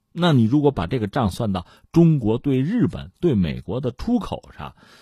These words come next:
你这么算，你觉得合适吧？所以实际上这个规则呀、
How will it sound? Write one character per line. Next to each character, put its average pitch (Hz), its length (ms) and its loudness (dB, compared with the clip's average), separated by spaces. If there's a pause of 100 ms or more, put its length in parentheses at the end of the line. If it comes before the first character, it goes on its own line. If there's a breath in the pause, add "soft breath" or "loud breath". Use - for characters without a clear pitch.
(140 loud breath)
你 90 140 -6
这 - 120 -4
么 101 80 0
算， 85 340 -4
你 76 220 -2
觉 85 220 -6
得 98 100 -4
合 71 240 -14
适 78 220 -14
吧？ - 180 -20 (480)
所 175 160 -4
以 170 60 2
实 127 160 -6
际 156 100 -4
上 117 140 -2
这 139 100 -8
个 98 140 -6 (240 soft breath)
规 233 340 0
则 62 280 -10
呀、 - 180 -20